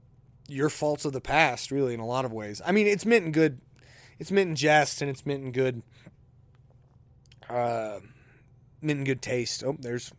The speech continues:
the fourth um that I've heard, but that's only the ones I've heard. Oh boy. You know, it's, it's done in good heart and,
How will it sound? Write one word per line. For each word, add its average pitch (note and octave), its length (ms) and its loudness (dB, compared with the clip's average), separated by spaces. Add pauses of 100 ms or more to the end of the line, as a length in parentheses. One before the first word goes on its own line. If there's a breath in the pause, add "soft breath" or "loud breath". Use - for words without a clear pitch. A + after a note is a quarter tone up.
the B2 120 -6
fourth C#3+ 460 -2
um A#2 240 -8
that G#2 120 -8
I've G#2 160 -10
heard, G#2+ 320 -10 (580)
but A#2 120 -8
that's C#3 220 -2
only C3 160 -4
the A#2+ 80 -8
ones A2+ 180 -10
I've A2+ 300 -4
heard. C#2+ 240 -16 (800)
Oh A#2+ 120 -4
boy. F#2+ 380 -8 (2500 soft breath)
You E3+ 100 0
know, D#3+ 160 6
it's, D#3+ 260 0
it's E3 200 -2
done D#3 340 4
in C#3 140 0
good C3 180 0
heart A#2+ 500 -6 (720 soft breath)
and, A#2 360 -6